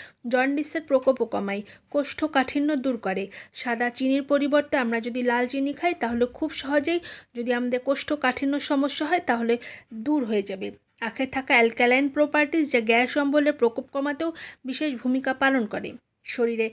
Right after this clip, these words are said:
মিনারেল তথা খনিজ পদার্থের চাহিদা পূরণ করে মস্তিষ্কে রক্ত প্রবাহ স্বাভাবিক রাখে, যা স্ট্রোক প্রতিরোধ করে, স্ট্রোক হওয়ার সম্ভাবনাকে দূর করে। শরীরে ভিটামিনের চাহিদা পূরণ করে। লাল চিনি রিফাইন বা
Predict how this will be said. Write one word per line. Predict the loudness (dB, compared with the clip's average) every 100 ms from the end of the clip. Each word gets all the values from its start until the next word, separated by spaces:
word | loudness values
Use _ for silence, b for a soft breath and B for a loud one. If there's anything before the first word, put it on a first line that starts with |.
| B B -4
মিনারেল | 0 0 0 -2
তথা | -4 -6 -6
খনিজ | 0 0 0 -2
পদার্থের | -4 -2 -2 -4 -4
চাহিদা | -2 0 -2
পূরণ | -2 -2 -2 0
করে | 2 0 -2 B -8
মস্তিষ্কে | -4 -4 -4 -6 -2 -2
রক্ত | 0 -4 -6
প্রবাহ | -4 0 0 0 -2
স্বাভাবিক | -2 -2 -2 -2 0
রাখে, | 0 0 0
যা | 0 0 -2
স্ট্রোক | -4 -6 -6 -6
প্রতিরোধ | -6 -4 -4 -4
করে, | -8 -8 -10 _ _ -20
স্ট্রোক | -6 -4 -2
হওয়ার | -2 -2
সম্ভাবনাকে | 0 -2 0 0 0 0 0 -4 B B -14
দূর | -4 -4 -2
করে। | -4 -4 B B -10
শরীরে | 0 2 4 2
ভিটামিনের | 0 0 0 0 0
চাহিদা | 0 0 2 0
পূরণ | 0 0 2
করে। | 0 -4 -8 -12 _ _ _
লাল | -4 0 2 0
চিনি | 0 -2 -4 B B _ -8
রিফাইন | -2 2 2
বা | 2